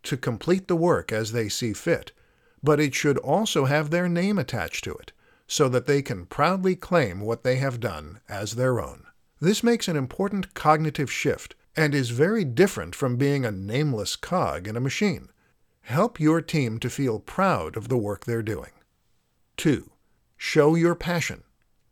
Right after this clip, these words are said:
If you are someone who leads from above, but is constantly complaining and undermining the work you have to do, then you're going to lose the enthusiasm of your team fast.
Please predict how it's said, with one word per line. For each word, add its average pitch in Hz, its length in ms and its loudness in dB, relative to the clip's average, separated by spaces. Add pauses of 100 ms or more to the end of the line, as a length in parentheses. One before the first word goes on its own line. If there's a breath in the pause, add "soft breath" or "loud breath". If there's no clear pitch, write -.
(220)
If 151 200 0
you 185 200 2
are 240 120 0
someone 139 400 2
who 120 140 0
leads 131 420 0
from 135 200 0
above, 120 500 -2 (340 loud breath)
but 160 140 8
is 156 120 2
constantly 208 640 -2
complaining 135 760 -2
and 107 240 -6 (100)
undermining 131 680 4
the 117 80 0
work 127 320 0
you 120 120 0
have 110 240 -4
to 104 100 -8
do, 143 360 -2 (340)
then 131 240 2
you're 170 180 4
going 196 300 4
to 165 120 -2
lose 143 540 2
the 120 120 -2
enthusiasm 117 840 -2
of 95 140 -6
your 98 140 -6
team 92 460 -6
fast. - 600 -6